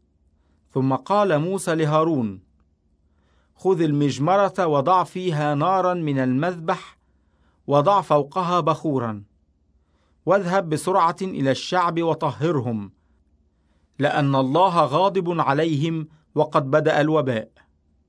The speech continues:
فأخذ هارون مجمرة النار كما قال له موسى، وركض إلى وسط الشعب، ووجد أن الوباء قد بدأ يفتك في الشعب،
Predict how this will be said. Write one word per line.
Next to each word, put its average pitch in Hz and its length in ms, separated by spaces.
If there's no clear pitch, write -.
فأخذ 147 460
هارون 135 640
مجمرة 143 600
النار 143 500
كما 135 380
قال 165 420
له 156 240
موسى، 143 440
وركض 175 520
إلى 147 320
وسط 170 420
الشعب، 117 580
ووجد 165 460
أن 135 320
الوباء 139 580
قد 135 320
بدأ 165 340
يفتك 185 540
في 156 100
الشعب، 127 480